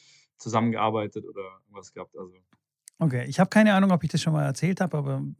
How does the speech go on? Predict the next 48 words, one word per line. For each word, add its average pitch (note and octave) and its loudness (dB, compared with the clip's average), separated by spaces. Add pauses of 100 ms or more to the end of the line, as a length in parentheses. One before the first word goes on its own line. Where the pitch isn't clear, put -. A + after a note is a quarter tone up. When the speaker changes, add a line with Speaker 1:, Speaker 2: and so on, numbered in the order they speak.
(420)
Speaker 2:
wir D#3 6
haben, D#3 2 (100)
Speaker 1:
Nein. D3 2
Speaker 2:
äh, C#3+ -2
in C#3 0
der B2+ -2
Bundesliga, G3+ 2
Speaker 1:
Hast F#3 2
du F3+ 4 (360)
Speaker 2:
äh, C#3 -2
gegen C#3 -2
ihn C3+ 0
gespielt. F3+ -4 (180)
Er D3+ 0
hat, - -2 (200)
er C#3+ 0
war D#3 6
die C#3 0
Nummer D3 0
eins G#3+ 2
von C#3 -2 (440)
Iphitos F3 0 (300)
und C#3+ -2
ich - -8
war D3+ 2
die C#3+ 2
Nummer C#3+ 4
sechs C#3 -2
halt C3 0
von B2 -6
Georgsruhe E3+ 0
und D3 0
wir C3+ 2
haben B2+ -2 (320)
Verbandsspiel C3+ -2
gegeneinander B2+ -4
gehabt, - -10
Herren B2 -2
dreißig. A#2 -8 (800)
Ich F#3 0
durfte E3+ 4
nicht G#3 -2
gegen G3 -2
ihn F3 -2
spielen, D#3+ -2
aber C#3 0
ich B2+ -6
hab - -6